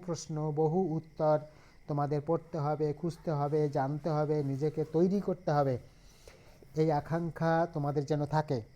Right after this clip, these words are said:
আমি কেবলমাত্র তোমাদের উৎসাহিত করবার জন্য কতগুলো প্রশ্ন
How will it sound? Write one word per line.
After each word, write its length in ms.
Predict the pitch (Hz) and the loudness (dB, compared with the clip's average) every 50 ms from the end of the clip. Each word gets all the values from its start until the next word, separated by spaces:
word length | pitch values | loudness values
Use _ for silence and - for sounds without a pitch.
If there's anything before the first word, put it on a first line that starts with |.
| - - - | -18 -6 -2
আমি 220 | 143 151 160 170 | 2 2 2 2
কেবলমাত্র 560 | 165 170 156 156 156 151 156 156 151 - 165 | 2 2 2 2 2 0 -2 -4 -4 -4 -6
তোমাদের 320 | 160 - 151 147 143 147 143 | -6 -4 -4 -4 -2 -2 -2
উৎসাহিত 500 | 143 147 143 - - 180 170 180 175 190 | -2 -4 -6 -8 -6 -2 -2 -2 -2 -2
করবার 400 | 180 - 160 147 143 151 147 139 | -2 -2 -2 -2 -2 -2 -2 -2
জন্য 340 | 143 160 151 156 170 202 208 - - - - - - - - - - - - - | -2 -2 -2 0 0 -2 -2 -4 -8 -20 -20 -20 -20 -20 -20 -20 -20 -14 -4 -2
কতগুলো 400 | 151 139 - 147 139 147 147 139 | 0 0 0 0 0 0 0 0
প্রশ্ন 520 | 143 156 147 - - - 165 175 185 202 | 0 0 -2 -2 -2 -2 2 2 2 2